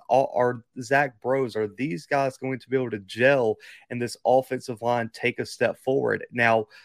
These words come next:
based on paper and what I've seen individually from these guys, the, the, the momentum, the opportunity is there. But that's the last question mark, man. The other question mark possibly is, what is this D line going to look like together,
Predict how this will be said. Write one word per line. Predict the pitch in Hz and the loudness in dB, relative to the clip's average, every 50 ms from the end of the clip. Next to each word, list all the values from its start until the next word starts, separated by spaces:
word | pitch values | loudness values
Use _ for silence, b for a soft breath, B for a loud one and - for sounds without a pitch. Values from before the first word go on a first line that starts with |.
| B B _ _ - | B B _ _ 2
based | 127 143 170 - - - | 2 2 2 0 -2 -4
on | 165 156 147 | -4 -4 -4
paper | - - 143 143 147 147 165 165 165 - - - - | -2 -2 0 0 0 -2 -4 -4 -4 -6 -6 -6 -4
and | 131 120 107 | -4 -4 0
what | 110 123 135 127 | 0 2 2 2
I've | 123 131 120 | 2 0 -2
seen | - - - 131 123 120 92 | -4 -6 -4 -4 -4 -4 -6
individually | 120 127 117 117 101 104 127 123 - 131 127 117 | -6 -6 -6 -6 -4 -4 -6 -2 -2 -2 -2 -2
from | - - 110 | -4 -8 -8
these | 107 110 107 95 | -6 -6 -6 -2
guys, | - 113 107 104 107 104 98 - - _ | 0 2 2 4 2 2 -2 -6 -10 _
the, | - 107 107 - - | -8 -6 -6 -8 -2
the, | - 120 104 101 98 98 - _ _ _ _ _ | 2 4 4 4 4 2 -2 _ _ _ _ _
the | - 120 113 | -2 -2 0
momentum, | 117 131 139 135 123 117 120 135 139 139 143 139 135 131 B B B B B B B _ | 2 2 0 0 0 -2 0 0 2 2 0 0 -2 -4 B B B B B B B _
the | - 110 | 2 4
opportunity | 107 - - 131 135 - 120 - - 135 135 135 123 120 117 113 | 4 6 6 4 4 2 -2 -8 -4 -2 -2 -2 0 0 0 -2
is | 107 92 92 | -2 -4 -2
there. | 92 117 120 123 120 107 95 92 B B B B B _ | 2 4 6 6 6 4 2 -2 B B B B B _
But | - 120 - | -10 -4 0
that's | - 127 143 175 - | 2 4 4 2 2
the | - 170 | 0 2
last | 156 156 147 143 - - | 4 4 4 4 2 0
question | - 139 143 - - - 113 | 0 0 0 0 -4 -6 -6
mark, | 107 107 104 98 | -4 -4 -4 -4
man. | 95 101 110 113 117 120 117 | -2 -2 0 0 -2 -4 -4
The | 107 117 | -2 -2
other | 101 107 131 135 147 | 0 0 0 -2 -2
question | - - 143 135 127 - - 135 | 0 2 2 0 0 -2 -4 -4
mark | 131 127 123 - - | -2 -2 -4 -4 -2
possibly | - 135 127 127 - - - 127 120 120 | 2 2 2 2 0 -4 -4 -2 0 0
is, | 120 110 101 | 0 -2 -2
what | 104 117 120 | -4 -4 -4
is | 127 120 - | -4 -6 -8
this | 120 110 | -12 -14
D | - 117 110 113 110 | -12 -6 -4 -2 -2
line | 110 95 104 110 120 127 123 | -2 -2 -2 -2 -2 -2 -2
going | 107 110 110 110 110 101 | -2 0 0 0 0 -2
to | 110 | -2
look | 104 107 104 - | -2 -2 -2 -2
like | - 110 98 - | -2 -2 -2 -4
together, | - - 104 107 110 110 104 107 107 104 | -6 -4 0 2 2 4 4 2 0 0